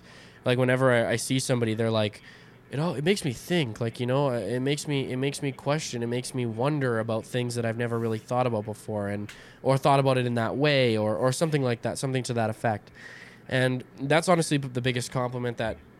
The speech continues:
that this podcast could ever receive, because that's what it's meant to be. It's called Reddit Asks Us. I mean, it's not just limited to Reddit. It's just about asking questions. Reddit, Reddit is just where our questions come from, but that's because there's a lot of inquisitive people on the platform and really thought-,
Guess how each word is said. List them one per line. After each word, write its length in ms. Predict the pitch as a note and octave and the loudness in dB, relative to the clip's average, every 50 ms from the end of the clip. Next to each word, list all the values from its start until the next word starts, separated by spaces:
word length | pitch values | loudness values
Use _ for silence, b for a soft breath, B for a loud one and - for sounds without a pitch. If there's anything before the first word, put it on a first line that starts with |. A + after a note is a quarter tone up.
| - | -14
that 160 | - G#2+ G#2+ | -12 -12 -10
this 140 | - B2+ A#2+ | -8 -10 -8
podcast 500 | - - B2 A#2+ A#2 - B2+ A#2 A2+ - | -4 0 0 0 0 0 -2 -2 -2 -4
could 120 | - A#2+ A#2 | -4 -4 -2
ever 180 | A#2 A2+ A2+ A2 | -2 -4 -4 -6
receive, 460 | A2 A2 - - C#3 C3 A#2+ A2 A2 | -8 -8 -6 -4 -2 -2 -2 -2 -4
because 240 | A2+ - B2+ A#2+ A#2+ | -6 -6 -6 -2 -2
that's 200 | C3 C3 - - | -2 -4 -2 -2
what 160 | C3 B2+ A#2+ | -2 0 0
it's 220 | A#2+ - - - | -2 -4 -4 -6
meant 240 | A#2 A#2 B2 A#2+ A#2+ | -4 -2 -2 -2 -4
to 100 | - - | -6 -10
be. 260 | A2 A2+ G#2+ F#2+ F#2+ F#2+ | -8 -8 -8 -8 -8 -8
It's 140 | - - - | -10 -12 -6
called 180 | - A#2+ A2+ A2+ A2+ G#2+ - - | -4 -4 -4 -4 -6 -10 -8 -4
Reddit 240 | A2+ A#2 A#2+ A#2 A#2 - - | -2 -2 0 -2 -2 -4 -6
Asks 460 | G#2 G#2+ A2 - - - - - - - - | -4 -2 -2 -2 -4 -6 -8 -10 -12 -6 -2
Us. 300 | A2+ A2 G#2 G2+ - - | -2 0 0 -2 -4 -6
I 40 | A#2 | -4
mean, 120 | A#2 A#2+ | -4 -4
it's 120 | B2 - | -2 0
not 120 | - C#3+ C3+ | -2 -2 -2
just 200 | - B2+ A#2+ B2 | -2 -6 -6 -4
limited 360 | B2+ C3+ C3+ C3 B2 A#2+ - | -2 0 0 0 -2 -2 -4
to 100 | - A2+ | -6 -4
Reddit. 320 | A2 A#2+ C3 C3+ B2+ A2 A2+ | -2 0 2 2 2 0 -2
It's 160 | A2+ - - | -4 -6 -6
just 140 | A2+ A2+ - | -8 -6 -4
about 160 | A#2 A2+ - - - | -4 -4 -6 -4 -2
asking 440 | G#2+ A#2 A#2+ B2 - - B2 A2+ G#2+ | 0 0 0 0 -2 -4 -8 -10 -10
questions. 640 | - - - A#2 A#2 - - - G2 F2+ F#2 - B B B B B B B B B B - | -8 -2 -2 -2 -2 -2 -6 -8 -10 -10 -12 -14 B B B B B B B B B B 0
Reddit, 240 | D3 E3+ F#3+ E3 | 2 2 2 2
Reddit 260 | C#3 D3+ F3+ F3+ D#3+ C#3 | 2 2 2 2 2 2
is 120 | C#3 B2 | 2 0
just 160 | - C3+ B2 - | 0 -2 -2 0
where 120 | C3 B2 | 2 2
our 60 | A#2+ | 2
questions 460 | - - C3+ B2 - - A#2 A2+ - | 2 2 0 0 0 -4 -6 -8 -6
come 220 | - F3 G3+ G#3+ F#3+ | -2 0 0 0 0
from, 180 | - D3 C3+ | 0 0 0
but 100 | C3 C3 | 0 0
that's 180 | B2+ D3 D3+ - | 0 0 0 0
because 240 | - C#3 C#3+ B2+ A#2+ | -2 -4 -4 -4 -2
there's 160 | B2+ B2+ B2 | -4 -4 -2
a 40 | B2+ | 0
lot 160 | B2 A#2+ A#2 | 0 0 0
of 140 | A#2 A2+ A#2 | 0 -4 -6
inquisitive 480 | A2 - - C3 A#2+ B2 A#2+ A#2 A2 | -6 -4 -4 -4 -4 -4 -6 -6 -8
people 260 | - - C#3 - A#2+ A#2+ | -8 -10 -8 -4 -2 -2
on 140 | A2 G#2+ | -2 -4
the 60 | G#2+ G2+ | -6 -8
platform 520 | - A#2 B2 C#3+ C#3 - - G#2+ G#2 G2 G2+ | -6 -2 -2 -2 -2 -2 -6 -10 -8 -8 -8
and 100 | G#2 G#2+ | -6 -6
really 160 | A2+ A2 A2 | -4 -4 -4
thought-, 280 | A2 - - A#2 G#2+ - | -6 -4 -2 -2 -2 -4